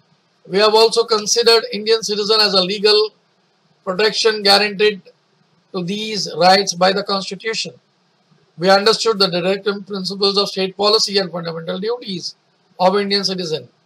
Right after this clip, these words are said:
Next year, in the eighth standard, we shall study the administration of our country.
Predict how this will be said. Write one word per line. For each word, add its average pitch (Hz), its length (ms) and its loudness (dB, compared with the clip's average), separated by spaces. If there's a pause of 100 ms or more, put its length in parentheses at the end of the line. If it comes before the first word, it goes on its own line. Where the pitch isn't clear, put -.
(640)
Next 220 420 0
year, 175 320 0
in 156 80 -12
the 180 180 -4
eighth 226 220 0
standard, - 500 -4 (220)
we 156 100 -8
shall 175 220 0
study 214 560 0 (720)
the 170 80 2
administration 190 840 0
of 190 160 -6
our 170 180 -2
country. 151 480 -14